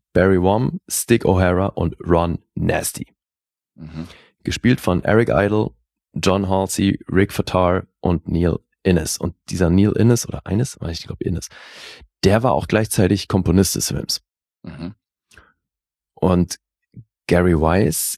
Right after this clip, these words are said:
Speaker 1: ist hier als Regisseur mitgelistet, der wiederum halt auch aus dem S-N-L-Umfeld. Und erster Regie-Credit Eric Idle,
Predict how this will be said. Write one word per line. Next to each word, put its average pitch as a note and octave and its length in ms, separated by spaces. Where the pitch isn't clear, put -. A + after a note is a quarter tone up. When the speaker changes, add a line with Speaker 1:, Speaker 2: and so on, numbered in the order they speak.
Speaker 1:
ist G#2+ 220
hier - 260
als - 380
Regisseur F#2+ 440
mitgelistet, - 720
der E2+ 160
wiederum E2+ 340
halt - 140
auch - 220
aus - 140
dem - 100
S-N-L-Umfeld. - 880
Und F#2 380
erster F2+ 260
Regie-Credit G#2 640
Eric D#2+ 300
Idle, F#2 280